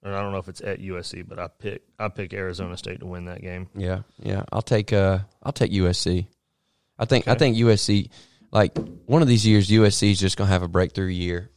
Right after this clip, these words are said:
Speaker 2: Like, I know that they're, you know, after the Pete Carroll years, they don't have Snoop Dogg at their practices anymore. They don't have
Speaker 1: <laughs>
Speaker 2: Reggie Bush, you know, running around and
Speaker 1: Yeah.
Speaker 2: Lindell White and those boys and Matt Leinart. But I, I mean, I, I think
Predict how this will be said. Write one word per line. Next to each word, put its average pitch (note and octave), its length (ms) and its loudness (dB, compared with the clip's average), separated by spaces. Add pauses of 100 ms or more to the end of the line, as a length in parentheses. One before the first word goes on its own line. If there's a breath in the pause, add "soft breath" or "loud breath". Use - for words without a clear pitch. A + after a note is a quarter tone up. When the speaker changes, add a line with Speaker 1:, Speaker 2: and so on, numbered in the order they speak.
Speaker 2:
Like, F#2+ 160 -12
I G#2 80 0
know G2+ 200 0
that F#2+ 220 -2
they're, G2 280 -2
you G2 140 -6
know, F#2+ 80 -6
after F#2+ 300 -4
the F#2 100 -4
Pete F#2+ 260 0
Carroll G2+ 300 4
years, F#2+ 460 4
they G2 120 2
don't G2+ 140 0
have G2+ 120 0
Snoop G#2 300 0
Dogg G2 260 4
at F#2+ 60 -4
their G2 100 -4
practices G2 560 0
anymore. G2 580 4
They G2 80 4
don't G#2 120 2
have G2+ 140 0
Speaker 1:
<laughs> - 0 -
Speaker 2:
Reggie G2+ 220 4
Bush, G2+ 600 4 (440 soft breath)
you G2+ 60 0
know, G#2 80 8
running G#2 280 6
around G2+ 680 6
and F2+ 260 2
Speaker 1:
Yeah. G2 260 0 (260 loud breath)
Speaker 2:
Lindell G#2+ 380 6
White G2 400 6
and - 100 -4
those G2 140 4
boys F#2+ 560 4
and F#2 80 0
Matt F#2+ 200 0
Leinart. G2 380 -4
But G2 120 -2
I, G#2 160 -2
I - 20 0
mean, A2 160 0
I, A#2 240 0 (800)
I C3 80 0
think C#3 280 0